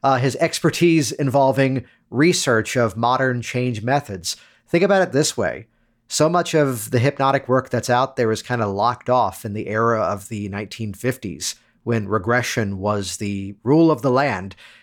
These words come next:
And while it still is a valid technique, I would say that every method is only as good as the practitioner puts it into use.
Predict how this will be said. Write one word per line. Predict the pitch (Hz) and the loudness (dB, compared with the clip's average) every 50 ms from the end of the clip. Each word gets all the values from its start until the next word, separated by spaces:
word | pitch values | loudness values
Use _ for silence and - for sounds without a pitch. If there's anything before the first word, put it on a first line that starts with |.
| _ _ _ | _ _ _
And | 135 131 131 127 127 127 120 117 - _ | 0 0 2 0 0 -2 -4 -6 -8 _
while | 120 131 135 135 131 135 135 - | 0 2 4 4 4 2 0 -2
it | 131 - | -6 -6
still | - - 160 156 160 | -2 2 2 4 6
is | 147 156 143 - | 6 4 4 4
a | 135 131 131 | 4 4 4
valid | 123 107 - 113 107 113 127 143 139 - | 2 2 0 0 0 2 2 0 -2 0
technique, | - 139 139 - - 107 110 120 - | 0 0 0 -2 -4 -6 -6 -4 -2
I | 104 98 | -2 -2
would | 110 120 117 | -2 -2 -4
say | - - 117 113 | -4 -2 -2 0
that | 113 104 | 0 0
every | 107 107 117 127 120 | 0 2 2 2 2
method | 110 107 110 - - 120 117 113 101 101 - | 2 0 -2 -2 0 0 0 0 0 -4 -6
is | 98 101 101 101 98 95 92 - - - - - | -4 -4 -2 -2 -4 -4 -4 -4 -4 -6 -6 -6
only | 117 117 117 120 | -6 -4 -2 0
as | 117 104 90 | -2 -2 0
good | 92 123 117 | -2 0 0
as | 117 101 | 0 -2
the | - - 98 101 | -4 -8 -10 -8
practitioner | - - 113 107 - - 123 117 - - 123 113 110 104 | -4 -4 -4 -4 -2 -4 -6 -6 -4 -6 -4 -4 -6 -6
puts | - _ - 123 120 - | -6 _ -2 -2 -2 -2
it | - 113 | -4 -4
into | 110 101 95 98 | -4 -4 -6 -4
use. | 98 123 180 190 175 170 - - | 0 2 4 4 4 2 0 -2